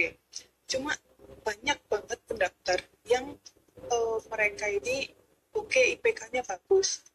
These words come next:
dia juga berprestasi, ikut organisasi ini dan itu, dia, eh, menang lomba ini dan itu. Cuma qadarullah waktu daftar isma mereka nggak, eh, nggak lolos gitu. Padahal, eh, katakanlah ya udah itu tadi ya, dia itu mahasiswa berprestasi banget.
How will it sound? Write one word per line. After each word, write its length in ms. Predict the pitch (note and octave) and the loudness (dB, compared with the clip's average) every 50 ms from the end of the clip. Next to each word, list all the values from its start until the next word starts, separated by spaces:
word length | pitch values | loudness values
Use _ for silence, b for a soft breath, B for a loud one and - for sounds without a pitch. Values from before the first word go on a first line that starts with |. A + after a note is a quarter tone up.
| _ _ _ _ _ _ | _ _ _ _ _ _
dia 240 | - - G#4 A3 A3+ | -4 2 2 4 4
juga 240 | A#3 - - - - - | 4 0 0 0 -2 -2
berprestasi, 960 | - - - - - G3+ - - - G3 F#3+ - - - G3+ G3 - - - | -4 -6 -6 -4 -4 -4 -2 -2 -2 -2 -2 0 0 2 2 2 0 -2 -4
ikut 240 | - - G#3+ G#3+ G#3+ | 0 2 2 2 2
organisasi 640 | G#3+ - - G3 G3 - - G3+ G3+ - - - G#3 | -2 -2 -6 -6 -4 -4 -4 -2 -2 -2 0 2 2
ini 160 | G3+ G#3+ G#3+ | 2 2 2
dan 160 | G#3 G3+ F#3+ | 2 0 0
itu, 240 | - G3+ G3+ G3+ A#3 B3+ C#4 D4 - - | 0 0 0 0 0 -2 -2 -4 -6 -4
dia, 240 | - - G#3+ A3 - | 0 0 0 0 0
eh, 280 | - _ - G#3 G3+ - - - | -4 _ -14 -14 -12 -12 -12 -10
menang 160 | - G#3+ G#3+ | -8 -8 -6
lomba 320 | G#3+ G#3+ G3+ G3 F#3 F3+ | -4 -4 0 2 2 2
ini 160 | F#3+ G3 G3 F#3+ | 2 0 0 0
dan 160 | F#3+ F3+ F3 | 0 0 0
itu. 240 | - - - F4+ - - B B B B B | -2 -6 -8 -12 -18 -18 B B B B B
Cuma 400 | - - A3 G#3+ A3+ C4 C4+ - | -6 -4 -4 -2 -2 -2 -4 -2
qadarullah 640 | - A#3 A3+ A3 G3 F#3 F#3+ F#3 F#3+ - A4+ B3+ B3 | -2 -2 -2 -2 -2 -4 -2 0 2 2 2 2 2
waktu 160 | - - A#4 | 0 0 0
daftar 320 | A#4 G#4+ G4+ - - G4 - - | 0 0 -2 -4 -4 -4 -4 -4
isma 320 | - - - - A#3+ B3 | -4 -6 -4 -4 -4 -6
mereka 320 | B3 A#3+ A3+ G#3 - - B3 | -4 -6 -8 -8 -8 -8 -10
nggak, 240 | A#3+ A3 A3+ - _ _ _ _ _ _ _ - G3+ | -8 -6 -8 -8 _ _ _ _ _ _ _ 0 2
eh, 160 | G3+ G3+ G3+ G3 | 2 2 0 -4
nggak 160 | - - - F#3+ | -6 -6 -4 0
lolos 400 | G3 G3 G#3 G#3+ G#3+ G#3 - - | 2 2 4 2 2 0 0 -2
gitu. 240 | F#3+ F3+ F3 E3+ - _ _ _ _ _ _ - - - - _ _ _ _ _ - - _ _ _ _ _ _ | -2 -2 -4 -6 -10 _ _ _ _ _ _ -20 -20 -20 -20 _ _ _ _ _ -20 -20 _ _ _ _ _ _
Padahal, 400 | - G#3+ G#3 G3+ G3 F#3+ G3+ A#3 | -2 0 0 0 0 0 2 2
eh, 400 | A#3+ - - - G#3 G3+ G3 F#3+ F3+ - _ _ _ - - | 0 0 -2 -4 -2 -2 0 -2 -4 -6 _ _ _ -12 -10
katakanlah 480 | G3+ G3+ G3+ - - F#3+ - - A3 | -10 -10 -10 -8 -8 -8 -6 -6 -4
ya 240 | - G#3 G4+ - G3+ | 2 4 4 4 4
udah 80 | G#3+ G#3 E3+ | 4 2 0
itu 100 | - - - - | 0 -4 -2 0
tadi 160 | F#3+ G3+ G3+ | 2 4 4
ya, 80 | - | 2
dia 200 | G4 - G4 G#4 G#4+ | 2 2 2 2 2
itu 160 | G#4+ G#4 - A#4 A#4 A4+ G4+ | 2 0 0 0 0 0 -2
mahasiswa 400 | G4 - - - - G#3 F#3+ F#3 | -4 -4 -2 -2 -2 -4 -4 -6
berprestasi 560 | - - - F#3+ F#3+ - - G3 F#3+ - - | -6 -6 -4 -2 -2 -2 -2 -4 -4 -4 -2
banget. 240 | - F3+ - - | -4 -4 -6 -6